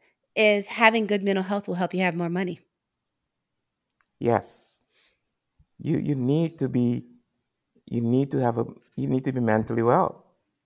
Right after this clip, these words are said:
Speaker 2: Because if you're not, you're gonna spend all your time being depressed or being concerned. But if you're mentally well, you know, it will allow you to,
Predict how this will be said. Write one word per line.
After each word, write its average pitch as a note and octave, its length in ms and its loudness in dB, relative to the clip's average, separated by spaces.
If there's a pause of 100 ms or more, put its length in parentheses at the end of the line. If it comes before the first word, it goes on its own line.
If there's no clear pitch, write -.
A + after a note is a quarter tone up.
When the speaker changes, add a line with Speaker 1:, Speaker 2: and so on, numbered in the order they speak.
(260)
Speaker 2:
Because B2 580 4
if A2 120 -2
you're A#2 120 2
not, C3+ 400 0 (720)
you're A#2 140 -2
gonna A#2 160 6
spend A2+ 420 0
all D#3 220 6
your D#3 100 4
time A#2 540 0 (480)
being A2 160 -2
depressed B2+ 560 2
or A#2+ 60 -2
being G#2 400 -4 (440)
concerned. C3 760 4 (580)
But - 100 -2
if G#2+ 60 0
you're A2+ 100 0
mentally F3 420 0
well, C#3 520 2 (920)
you A#2+ 100 0
know, G#2 320 0 (600)
it A#2+ 180 2
will C#3+ 260 6
allow C3 200 8
you D#3 160 2
to, A2+ 380 -2